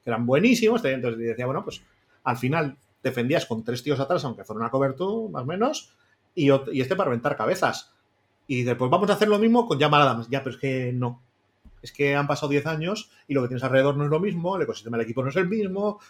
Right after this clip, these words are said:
la liga no es la misma, eh, mil cosas. Han intentado hacer lo mismo, eh, que es un poco lo que decimos también de cosas anticuadas.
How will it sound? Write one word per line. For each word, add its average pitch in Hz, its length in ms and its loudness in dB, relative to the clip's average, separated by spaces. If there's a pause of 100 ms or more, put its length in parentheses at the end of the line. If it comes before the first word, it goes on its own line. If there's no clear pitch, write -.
(100)
la 135 220 0
liga 120 240 -2
no 120 80 -2
es 117 80 -6
la 120 80 -2
misma, 202 580 -2
eh, 127 100 -8 (180)
mil 127 200 -8
cosas. - 460 -14 (1040)
Han 117 120 -8
intentado 135 340 -2
hacer 185 120 0
lo 151 100 0
mismo, 135 440 -2
eh, 107 200 -12
que - 80 -20
es - 60 -12
un 131 60 -6
poco 151 160 2
lo 185 100 -2
que 160 60 -2
decimos 147 260 -2
también 156 220 -4
de 170 100 -4
cosas 127 240 -8
anticuadas. 147 640 -4